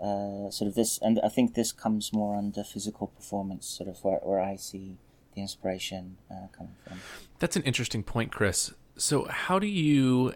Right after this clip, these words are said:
Speaker 2: as a game writer, uh, or somebody who I guess just has an idea and is trying to write your game, um, how do you go about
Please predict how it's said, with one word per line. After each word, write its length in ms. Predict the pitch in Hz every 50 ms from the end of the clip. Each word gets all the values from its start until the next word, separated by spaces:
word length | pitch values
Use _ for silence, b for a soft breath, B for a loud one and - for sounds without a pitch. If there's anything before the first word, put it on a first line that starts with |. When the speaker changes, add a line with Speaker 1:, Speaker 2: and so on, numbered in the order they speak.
| - -
Speaker 2:
as 200 | 127 123 117 110
a 400 | 117 110 107 104 104 110 117 113 - _ _ _ - 127
game 360 | - 139 139 147 139 131 117
writer, 460 | 107 98 95 95 95 95 98 98 104 b b b b b b b b -
uh, 260 | - 113 101 95 95 -
or 140 | - 113 107
somebody 280 | - - 120 110 107 101
who 100 | 117 104
I 60 | 101
guess 180 | 101 107 104
just 160 | - - 101 -
has 160 | 120 107 98
an 60 | 104
idea 360 | 95 95 92 110 110 110 107
and 80 | 104 98
is 100 | 95 -
trying 260 | - - 117 101 101
to 260 | 98 - 101 98 101 - -
write 280 | - 101 110 104 104 -
your 160 | 104 98 95
game, 420 | 92 - 107 113 107 98 95 95 B B B B B B B B -
um, 440 | - 107 101 98 98 95 92 95 - _ _ _ _ _ _ _ - -
how 300 | 131 - - - 170 180
do 60 | 185
you 200 | 196 185 180 175
go 220 | 156 - 165 156 160
about 640 | 151 151 160 156 156 156 151 139 - - - -